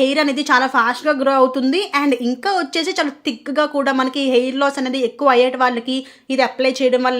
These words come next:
ఏంటంటే హెయిర్ లాస్ కూడా మనకి తగ్గి హెయిర్ అనేది చాలా బాగా పెరుగుతుందన్నమాట. So, ఇప్పుడు ఏంటంటే మనకు ఆనియన్స్‌ని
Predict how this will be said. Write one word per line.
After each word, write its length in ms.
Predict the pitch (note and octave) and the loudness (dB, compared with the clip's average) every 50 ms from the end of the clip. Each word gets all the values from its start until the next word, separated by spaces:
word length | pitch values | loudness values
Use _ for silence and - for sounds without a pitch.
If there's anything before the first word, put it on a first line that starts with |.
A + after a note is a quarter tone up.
| A#3 A#3 | -2 -2
ఏంటంటే 400 | A#3 A3+ A#3 A3+ A3 A#3+ C4+ F#4 A#4 A#4 - - - _ - | -2 -2 -4 -2 -2 0 0 0 -2 -4 -6 -14 -8 _ 2
హెయిర్ 240 | C#4+ C4+ C#4 C#4 D4 D4+ | 2 4 4 2 0 0
లాస్ 160 | D#4 D4+ - - C#4 | 0 -2 -2 -2 0
కూడా 120 | C4 C4+ C4 | 0 2 2
మనకి 220 | B3 A#3 A#3 A#3+ A#3 A#3+ | 0 -2 -2 -4 -4 -4
తగ్గి 320 | A3 G#3 F#3+ G3 A3+ D#4+ - E4+ D#4 | -4 -4 -4 -4 -2 -2 0 2 2
హెయిర్ 220 | B3 C4 C#4 C#4 | 2 2 2 0
అనేది 180 | C4 B3+ C#4 D#4 - | -2 -2 -2 -2 -2
చాలా 240 | C#4+ G#3+ G#3+ A#3 B3 B3 | -2 0 0 0 0 2
బాగా 180 | B3 B3 C4+ C4 C4 | 0 0 0 -2 -2
పెరుగుతుందన్నమాట. 720 | A#3 A3+ A#3 A#3 A#3+ A#3 A3+ G#3 G#3 G3+ G3+ G3 G3 A3+ B3+ E4 G#4+ - - - - - _ - - - | -2 0 0 0 0 0 -2 -2 -4 -2 -4 -2 -2 0 0 0 0 -2 -4 -10 -20 -20 _ -10 -2 2
So, 100 | C4+ C#4 F#4 G4+ F#4 - C#4 B3+ | 2 4 4 2 0 -2 -4 -8
ఇప్పుడు 180 | - B3 A#3+ A#3+ | -2 2 4 4
ఏంటంటే 280 | B3 B3+ D4 D4+ C4 D4 C#4 C#4 | 4 2 0 -2 -2 -2 -2 -2
మనకు 160 | B3+ B3+ B3+ A#3 A3+ | -2 -2 -4 -2 -2
ఆనియన్స్‌ని 380 | A#3 C4 D4+ D#4 D4+ - D#4+ | 0 0 -2 -2 -4 -4 -6